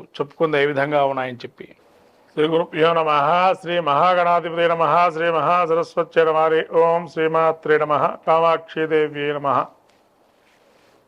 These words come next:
విశ్వసనామ సంవత్సర శుభాకాంక్షలు తెలుపుతూ, కుంభరాశి యొక్క ఫలితాలు చూస్తే, కుంభరాశి యొక్క నక్షత్రాదులు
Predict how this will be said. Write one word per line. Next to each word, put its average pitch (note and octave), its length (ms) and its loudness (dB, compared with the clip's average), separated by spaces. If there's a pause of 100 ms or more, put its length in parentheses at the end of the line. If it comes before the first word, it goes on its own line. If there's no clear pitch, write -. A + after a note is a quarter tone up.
(200)
విశ్వసనామ G3 500 2 (100)
సంవత్సర F#3+ 380 0
శుభాకాంక్షలు G3 720 0
తెలుపుతూ, F#3 360 -2 (280)
కుంభరాశి F3+ 600 2
యొక్క F#3+ 260 -2
ఫలితాలు F3+ 400 0
చూస్తే, G3 260 -4 (120)
కుంభరాశి F#3+ 500 0
యొక్క F#3 160 -4 (2250)
నక్షత్రాదులు G#3+ 760 2